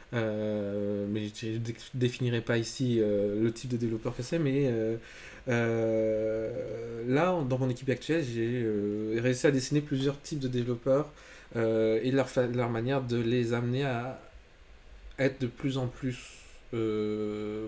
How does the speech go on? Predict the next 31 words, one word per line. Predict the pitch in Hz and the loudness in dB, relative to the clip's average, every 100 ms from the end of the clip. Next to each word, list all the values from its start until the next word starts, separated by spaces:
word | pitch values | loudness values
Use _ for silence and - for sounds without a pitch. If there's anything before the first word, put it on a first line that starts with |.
| 107 | -10
productifs | - 131 120 - 147 147 - | -4 -2 -2 -2 -4 -4 -2
et, | 127 131 | 2 2
euh, | 117 107 107 | 4 2 2
sachants | 107 - 117 135 | 0 -2 -4 -4
sur | 127 117 | -4 -2
leur | 107 | -2
domaine. | 110 107 101 - - - - - - - - - | -2 -4 -6 -10 -20 -20 -20 -20 -18 -20 -18 -8
On | 135 120 | -2 0
est | |
en | 107 | -2
train | 107 107 | -4 -8
d'implémenter | 98 - 107 104 113 | -8 -8 -6 -4 -4
du | 107 | -4
Kafka, | - 127 - 123 120 | -4 -6 0 0 0
on | 117 | -4
est | 104 | -6
en | 101 | -8
train | - 110 | -8 -8
de | |
faire | 104 107 | -6 -8
du, | 104 104 104 104 - - - - - - | -4 -2 -2 -6 -10 -14 -14 -14 -14 -12
du, | 123 117 | -4 0
euh, | 117 113 110 | 4 4 4
Webflux, | 110 135 135 - 139 131 | 4 2 0 -4 0 0
on | 117 | 0
est | 113 | -2
en | |
train | 110 - | -4 -4
de | 113 | -6
faire, | - 120 | -2 -2
euh, | 110 107 107 107 104 | 0 -2 -2 0 -2